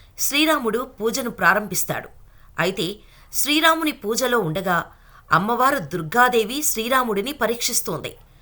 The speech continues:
శ్రీరాముడు దుర్గాదేవి పూజ కోసం ఉంచిన పువ్వుల్లో ఒక పువ్వును దుర్గామాత తగ్గిస్తోంది. పువ్వు తగ్గటంలో అమ్మవారికి పువ్వుకు బదులుగా తన కళ్ళను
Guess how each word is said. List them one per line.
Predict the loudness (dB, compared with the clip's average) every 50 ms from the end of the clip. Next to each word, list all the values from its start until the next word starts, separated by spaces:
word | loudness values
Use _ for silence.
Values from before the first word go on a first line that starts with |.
| -20 -20 -20 -12 -6
శ్రీరాముడు | -4 -2 0 0 0 2 2 0 0 0 0 -2 -2 -2 -2 -2
దుర్గాదేవి | -4 -2 2 4 4 4 4 4 0 -4 -6
పూజ | -8 -8 -6 -6 -4 -4 -4 -2 -2
కోసం | -2 -2 -2 -2 -4
ఉంచిన | -4 -4 -4 -4 -4 -6
పువ్వుల్లో | -6 -6 -8 -8 -6 -6 -4 -2 0 -2 -2 -4 -10 -20 -20 -20 -20 -14 -8 -6 -4
ఒక | -2 -2 -4 -4
పువ్వును | -6 -2 0 2 2 2 0 -2 -4 -4
దుర్గామాత | -4 -2 0 2 2 4 4 2 0 0 -2 -4 -4
తగ్గిస్తోంది. | -4 -4 -2 -2 -2 0 0 -2 -6 -8 -10 -12 -14 -18 -20 -20 -20 -20 -20 -20 -20 -20 -12 -10
పువ్వు | -8 -4 -2 -2 0
తగ్గటంలో | 0 0 -2 -2 -2 -2 -2 0 0 0 0 0 -2 -6 -10 -20 -20 -20 -6 -2 0
అమ్మవారికి | 2 2 2 2 4 4 4 4 2 0 -4 -4 -4 -4 -4
పువ్వుకు | -4 -4 -4 -2 -4 -6 -2 2 2
బదులుగా | 4 4 4 2 2 4 4 4 4 2 -2 -12 -20 -20 -14 -4 -2
తన | 0 2 2
కళ్ళను | 2 2 2 2 4 2 0 0 -2